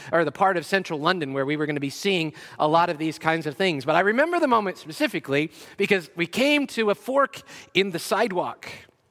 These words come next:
And I said, "Quick, let's go this way. We're running behind." And my daughter, who was, like, in third grade, said, "No, Dad, Sir Orville said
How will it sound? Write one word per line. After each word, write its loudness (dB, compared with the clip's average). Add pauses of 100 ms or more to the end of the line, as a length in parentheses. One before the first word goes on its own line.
(500)
And -2
I 4
said, -2
"Quick, -2
let's -4
go 0
this -6
way. 2
We're -2
running -2
behind." -2 (340)
And 0
my 4
daughter, 2
who -4
was, -2
like, 2
in -2
third -2
grade, -4
said, -2
"No, 0
Dad, -6 (440)
Sir 2 (140)
Orville 0
said -12